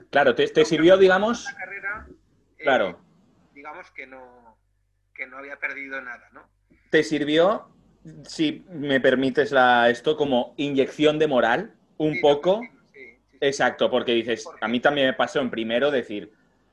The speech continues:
Speaker 1: que yo creo que aprobé dos o tres troncales, o sea, horroroso, de
Speaker 2: Menos
Speaker 1: doce.
Speaker 2: mal, ¿eh? Bueno, en primero te, te obligaban a aprobar, a aprobar una.
Speaker 1: A aprobar una.
Speaker 2: Creo que
Speaker 1: Yo aprobé
Speaker 2: esa
Speaker 1: tres, troncales tres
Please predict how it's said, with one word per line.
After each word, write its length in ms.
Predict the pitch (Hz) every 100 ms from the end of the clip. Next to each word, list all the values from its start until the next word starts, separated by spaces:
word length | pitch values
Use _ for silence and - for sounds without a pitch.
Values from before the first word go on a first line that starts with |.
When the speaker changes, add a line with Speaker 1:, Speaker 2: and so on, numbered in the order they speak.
| _ _
Speaker 1:
que 140 | - 110
yo 120 | 107
creo 140 | 143
que 80 | 127
aprobé 340 | 120 113 113 123
dos 440 | 107 127 - -
o 140 | - 110
tres 340 | 110 135 -
troncales, 760 | - 110 104 123 113 85 - -
o 40 |
sea, 440 | - 107 98 92 - _
horroroso, 640 | 107 104 98 110 - - _ _ _
de 120 | -
Speaker 2:
Menos 180 | 98 104
Speaker 1:
doce. 140 | - 104
Speaker 2:
mal, 180 | 160 -
¿eh? 80 | - -
Bueno, 260 | 160 143 -
en 120 | 151
primero 280 | 147 143 170
te, 80 | 185 170 165 160
te 60 | 147
obligaban 340 | 139 143 170
a 60 | 175
aprobar, 400 | 143 139 147 -
a 60 | 139
aprobar 320 | - 139 156
una. 240 | 135 117 _ _ _ -
Speaker 1:
A 80 |
aprobar 340 | 123 120 131 123
una. 220 | 117 92
Speaker 2:
Creo 100 | -
que 80 | -
Speaker 1:
Yo 60 | 139
aprobé 220 | 165 175
Speaker 2:
esa 80 | 208
Speaker 1:
tres, 420 | 190 127 - - _
troncales 580 | 156 147 151 180 214 -
tres 480 | 151 120 - -